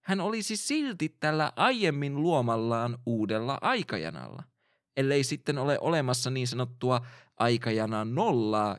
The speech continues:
joka on aina samanlainen tiettynä ajankohtana. Tämä kuitenkin tarkoittaisi sitä, että kaikkien aikamatkustajien pitäisi yhdessä sopia,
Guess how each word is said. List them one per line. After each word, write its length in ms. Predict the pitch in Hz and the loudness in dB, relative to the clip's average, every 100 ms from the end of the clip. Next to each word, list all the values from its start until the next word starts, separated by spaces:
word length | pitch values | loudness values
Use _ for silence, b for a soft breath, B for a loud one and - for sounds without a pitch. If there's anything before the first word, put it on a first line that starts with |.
| - | -4
joka 340 | 131 143 131 | -4 -2 -2
on 160 | 127 135 | -2 -6
aina 360 | - 185 262 135 | -4 -2 0 -2
samanlainen 800 | 123 120 113 104 92 90 104 101 | 0 0 0 -2 -2 -4 -4 -6
tiettynä 480 | 107 95 - 107 95 | -4 -4 -6 -6 -2
ajankohtana. 760 | 190 151 98 - 67 - - - _ _ _ _ _ | 0 -2 -4 -10 -14 -14 -16 -18 _ _ _ _ _
Tämä 360 | - 147 143 131 | -2 0 0 -2
kuitenkin 460 | - 143 139 135 131 | -4 -2 -2 -2 -2
tarkoittaisi 580 | 147 151 147 - 143 151 | -2 0 -4 -2 -2 -2
sitä, 300 | - - 180 | -6 -2 -2
että 200 | - 165 B B - | 0 -6 B B -2
kaikkien 500 | 220 269 - 151 - | -2 0 0 0 2
aikamatkustajien 880 | 147 135 120 120 123 123 120 117 | 0 2 0 -2 -6 -4 -2 -2
pitäisi 460 | 123 123 117 117 123 | -2 -2 -2 -2 -2
yhdessä 480 | 147 190 170 120 - | -2 0 0 0 0
sopia, 500 | - 190 196 135 127 | 0 0 0 0 0